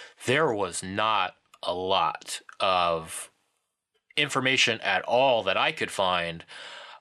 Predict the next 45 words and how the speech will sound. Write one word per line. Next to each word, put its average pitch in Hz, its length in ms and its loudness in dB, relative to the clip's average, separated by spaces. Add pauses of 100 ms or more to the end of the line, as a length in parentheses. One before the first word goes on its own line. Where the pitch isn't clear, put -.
um, 95 440 2 (240)
besides 127 680 2
just - 180 -2
what 113 100 0
the 113 80 0
doctors 120 440 -2
were 104 60 -6
telling 98 320 0
me, 95 120 2
which 95 180 -4
is, 95 80 -6
like, 95 180 0
"Take 113 220 -2
your 131 100 2
meds 104 220 0
and 107 100 -2
go 101 100 2
to 110 80 2
therapy, 98 720 0
and 98 380 0
that 104 360 -2
eventually 131 500 0
you'll 120 100 0
get 127 160 -2
the 123 80 -6
meds 117 240 -4
right." 87 200 -2 (320)
That 135 220 2
is 139 220 0 (300)
the 104 640 2 (500)
end, 185 500 -2
the 127 80 0
beginning 170 440 0
and 147 140 0
the 135 140 0
end 123 440 -2 (180)
of 117 180 2
the 113 80 0
philosophy 113 600 2
that 101 140 0
I 101 80 0
was 104 200 -2
able 98 220 0
to 101 100 -8
find. 104 480 0